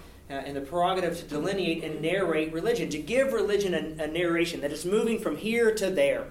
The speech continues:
and that we can track it out because we can look back in the past and we can see where it came from, where it went, and where it's going. I asked to, I, I, I think we should resist that, that, narr-, that, that tendency to, to narrate where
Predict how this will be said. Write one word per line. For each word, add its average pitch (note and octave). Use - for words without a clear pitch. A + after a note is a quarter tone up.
and D3
that E3+
we F#3
can F#3
track A#3
it A#3+
out A3
because F#3+
we F#3+
can F3+
look A3+
back G3+
in G3
the F#3
past G3+
and F3
we E3+
can D#3
see A3
where F#3
it -
came A#3
from, A3+
where D3+
it D#3+
went, A3+
and D3+
where D#3+
it's D#3
going. C#3
I B3+
asked -
to, E3
I, F3
I, F#3+
I F#3
think G#3
we G3+
should E3+
resist E3+
that, D#3
that, D#3
narr-, E3
that, D#3
that D3+
tendency G3+
to, C#3+
to -
narrate C#3
where F3